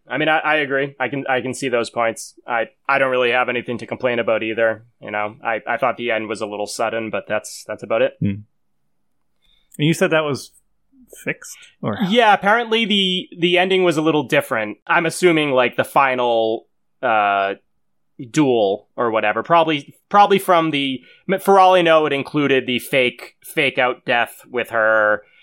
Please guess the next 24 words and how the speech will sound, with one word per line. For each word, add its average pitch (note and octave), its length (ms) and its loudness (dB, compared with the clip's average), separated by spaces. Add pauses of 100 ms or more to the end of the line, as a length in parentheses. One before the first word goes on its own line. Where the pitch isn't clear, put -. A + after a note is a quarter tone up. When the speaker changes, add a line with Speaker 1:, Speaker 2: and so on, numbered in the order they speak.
(300)
Speaker 1:
and C#3 160 -6
everything, A#2+ 460 0
Speaker 2:
Hmm. G#2+ 60 -2
Speaker 1:
but G#2+ 160 -2
they, B2 360 0
they C3+ 180 0
didn't B2 340 -2
like B2+ 280 0
the B2 180 -2
ending A2+ 420 -2
and G#2+ 100 -4
they G#2+ 240 -2
got A2 220 -2
Joss G#2+ 340 -4
Whedon G#2+ 460 -6
to A2+ 100 -8
come G#2 240 -6
in G2+ 160 -8
and G2+ 160 -12
quickly G#2+ 440 -8
rewrite G2+ 520 -6
it G2 240 -14
in, A2 140 -6
like, G2 260 -8